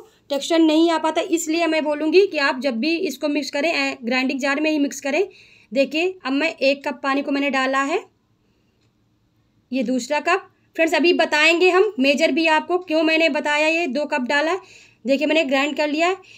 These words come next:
इस कटोरी से मैंने हाफ कप बेसन लिया था ना फ्रेंड्स, तो हमें दस गुना पानी डालना होता है। जितना बेसन से आप बना रहे हो, ये कटोरी और कप का मेजर सेम ही है, तो मैंने दो कप पहले डाला था, अब तीन कटोरी और डालेंगे तो दस गुना पानी हो गया,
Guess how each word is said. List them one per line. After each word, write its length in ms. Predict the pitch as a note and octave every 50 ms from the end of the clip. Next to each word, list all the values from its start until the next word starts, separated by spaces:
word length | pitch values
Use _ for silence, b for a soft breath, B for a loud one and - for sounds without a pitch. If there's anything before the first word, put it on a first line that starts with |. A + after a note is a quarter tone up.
| B B A#3+
इस 220 | C4 F4+ F4+ -
कटोरी 300 | - D#4+ - D#4 C#4+ F4
से 100 | F4+ E4+
मैंने 220 | D#4+ D#4+ D#4+ F4+ E4
हाफ 280 | A3+ C#4 D4 D#4+ D#4+ -
कप 80 | E4+ C4
बेसन 320 | B3 D#4 D4 D4+ D#4+ D#4
लिया 200 | D4+ D4+ D4+ D4
था 100 | D4 D4
ना 120 | D#4 E4+ F4
फ्रेंड्स, 280 | F#4 G4+ G#4+ B4 - b b b b b b -
तो 60 | D#4
हमें 300 | C#4 D4 D4+ F4+ F4+ B3
दस 200 | F4+ F4+ F#4 C#4
गुना 200 | B3+ E4 D#4+ E4 -
पानी 220 | D#4+ D#4 D#4+ D#4
डालना 280 | D#4 D4+ D4+ D4+ D#4 D4
होता 140 | D4 D#4+
है। 40 | C#4 B3
जितना 360 | C#4+ D4 C#4+ D4+ D#4+ D#4+ D#4+ C4 B3 - - _ _ _ _ _ _ _ _ -
बेसन 400 | - A#3 A3+ C4+ B3+ D4+ D#4 C#4
से 100 | D#4+ D#4
आप 120 | D#4 C#4+
बना 280 | B3 D4 C#4+ C#4+ D4 D#4+
रहे 120 | D#4 D4+
हो, 240 | D#4 E4+ F#4+ G#4+ G#4 B B B B B
ये 120 | C4+ E4+ F#4
कटोरी 400 | F#4 E4 - E4 D#4 D#4 E4 F4 F#4
और 100 | F4+ F4+
कप 180 | F4+ D#4+ - -
का 120 | F4 E4
मेजर 200 | E4 E4 D#4+ F4
सेम 340 | F4 - E4 D#4 D#4 E4 E4+
ही 100 | F4+ E4+ E4+
है, 120 | F4 F#4+
तो 100 | F#4 F4
मैंने 280 | C#4 D4 D4+ D#4+ F#4+ A4 A4+ - - A3+
दो 180 | G3 D4 D#4 D4
कप 180 | D#4+ D#4 D#4 -
पहले 220 | D4 D4 D4+ D#4+
डाला 220 | E4 D#4+ D#4 D#4+ D#4
था, 120 | E4 F4+ F#4+
अब 220 | - - D4+ - -
तीन 180 | D4+ D#4+ D#4+
कटोरी 340 | D#4 D#4+ D4 D4 D4 D4+ D#4+
और 160 | D#4 C#4+ D4+
डालेंगे 420 | C#4 D4+ D4 D4 D4+ D#4 D#4 F4+ A4 C5 - b b b b b b b b b b -
तो 40 | C4+ A3
दस 220 | D#4 D#4+ D#4+ B3
गुना 160 | D4 D#4 E4 D#4+
पानी 280 | D#4+ D4+ D4+ D#4+ E4+
हो 220 | D#4+ D4 D4+ D#4+ E4+
गया, 240 | C#4+ D#4 D#4 E4